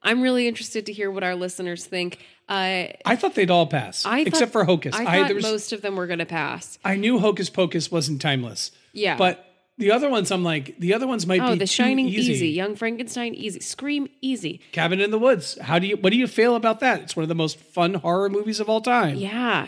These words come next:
Speaker 1: yeah. So I am shocked. Here we are at the end of the evening, and we have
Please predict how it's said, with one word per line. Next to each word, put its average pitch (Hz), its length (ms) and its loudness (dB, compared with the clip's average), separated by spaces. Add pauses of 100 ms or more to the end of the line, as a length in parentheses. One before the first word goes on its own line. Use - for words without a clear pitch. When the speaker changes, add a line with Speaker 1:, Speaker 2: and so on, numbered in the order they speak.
Speaker 1:
yeah. 185 280 -4
So - 320 -6
I 226 140 0
am 277 180 0
shocked. 214 800 -6
Here 208 260 -6
we 240 220 -2
are 202 420 -2
at 151 140 -6
the - 180 -6
end 196 220 -4
of 202 80 -6
the 175 200 -6
evening, 180 420 -4
and 151 200 -6
we 185 240 -4
have 160 500 -6